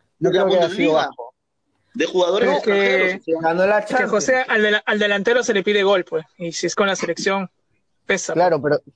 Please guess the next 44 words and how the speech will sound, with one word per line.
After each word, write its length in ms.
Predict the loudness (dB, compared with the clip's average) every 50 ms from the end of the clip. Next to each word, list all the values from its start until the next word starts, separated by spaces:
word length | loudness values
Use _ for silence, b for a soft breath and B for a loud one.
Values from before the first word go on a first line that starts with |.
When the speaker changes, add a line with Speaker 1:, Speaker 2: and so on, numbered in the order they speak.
| _ _
Speaker 1:
pero 200 | -2 0 0 2
si 100 | 2 2
estás 460 | 2 2 2 2 2 2 0 -2 -2
en 80 | -2 0
Speaker 3:
No 120 | 2 2 2
Speaker 1:
el, 40 | 2
Speaker 3:
es, 40 | 2
Speaker 1:
si 60 | 2
eres 120 | 4 4
Speaker 3:
no 140 | 4 4 2
Speaker 1:
el 60 | 2
Speaker 3:
es, 80 | 2 0
Speaker 1:
quinto. 220 | 0 -2 -4 -4 -4
Speaker 3:
el 140 | -2 0 0
delantero 500 | 2 0 0 0 2 2 2 4 4 2
no 120 | 2 2
es 120 | 0 2 0
un 140 | 0 0
asistidor, 520 | 0 -2 -4 -6 -4 0 2 2 4 2 2
o 40 | 0
sea, 180 | 0 0 0 2
el 80 | 2 2
delantero 600 | 0 0 -2 0 0 2 2 2 2 2 0 -4 _ _ _ _
está 220 | -8 -4 -4 -2
para 260 | 0 0 0 0 0
meter 200 | 0 0 0 2
Speaker 1:
No. 60 | 2
Speaker 3:
gol. 160 | 2 0 -2 -4 _ _ _ _ _ _ _ _ _ _ _ _ _ _
Speaker 1:
Claro, 300 | 0 2 2 4 2 2
pero 140 | 2 2 2
Speaker 2:
Pero 60 | 2
Speaker 1:
si 60 | 2 2
eres 100 | 2 2
Speaker 2:
bueno, 60 | 0 -2
Speaker 1:
el 40 | -2
quinto 260 | -2 -2 0 0 2
goleador 360 | 4 4 4 4 4 4 4 4
Speaker 2:
Franco, 200 | 2 0 2 2
Speaker 1:
histórico 260 | 2 2 2 0 0
de 60 | 0
la 100 | 0 0
selección 360 | 0 0 0 0 2 0 0 0
Speaker 2:
Franco 60 | 0
tenía 140 | 0 2